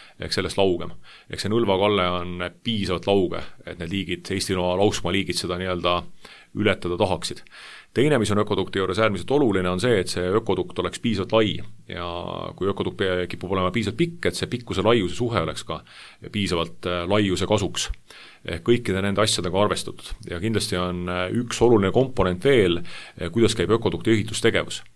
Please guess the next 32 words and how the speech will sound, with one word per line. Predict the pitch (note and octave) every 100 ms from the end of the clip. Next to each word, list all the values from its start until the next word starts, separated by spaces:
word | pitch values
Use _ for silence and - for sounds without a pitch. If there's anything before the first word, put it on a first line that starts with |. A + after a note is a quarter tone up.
| _ - - -
Et | - E2
meil | F#2+
on | F2+
päris | G#2+ G#2
mitmed | A#2 - G#2+
ökoduktid | C3 G2 F2 - E2+
sellises | F2+ - -
tundlikes | B2+ G2 - -
piirkondades, | C3 A#2 F#2 F2+
mida | F#2
me | F2 F#2
rajame | A#2 G#2+ F2 F2
siis | E2+ -
selle | F2+
raudtee | G#2+ A#2 G2+
rajamise | G2 G#2 F#2 G#2
eelselt. | A#2 E2+ - - - - - -
Et |
me | F2
tekitame | G#2 A2 G#2+ F2+ F2+
juba | F#2+
läbipääsukoridori, | A#2 G2 F#2 F2 F#2 D#3+ B2+ F#2+ F2+ F2 - - - - A2
ilma | A2 F#2
et | E2+
siis | - -
selle | F#2
ehitustegevuse | A2 A#2+ A2 F2+ - A2+ F#2+ F2+ G2+
enda | A#2+ G2+ E2+
nagu | E2+ E2 E2
kompleksmõju | A2 G#2+ F2 - A2 F#2+
seal | E2 E2+
kohapeal | G2 F#2+ E2+ E2+ E2